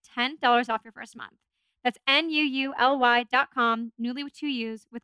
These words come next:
code friend ten. Nuuly subscription clothing rental, change your clothes. With the summer in full swing and absolutely raging temperatures, nothing sounds better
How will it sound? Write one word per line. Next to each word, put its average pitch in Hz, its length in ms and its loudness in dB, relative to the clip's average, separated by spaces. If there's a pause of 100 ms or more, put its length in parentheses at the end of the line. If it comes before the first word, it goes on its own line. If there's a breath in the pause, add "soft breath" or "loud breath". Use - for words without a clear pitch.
code 247 320 0
friend 214 240 -8
ten. - 380 -12 (460)
Nuuly 294 280 0
subscription 302 540 -6
clothing 240 260 -4
rental, 233 440 0 (100)
change 214 260 -6
your 233 80 -12
clothes. - 400 -14 (1120)
With 294 140 -4
the 294 80 -8
summer 339 260 2
in 320 160 0
full 277 200 2
swing 254 440 -2
and 240 100 -10 (140)
absolutely 262 680 -2
raging 233 640 -6
temperatures, 220 680 -10 (460)
nothing 523 340 0
sounds 339 240 0
better 254 400 4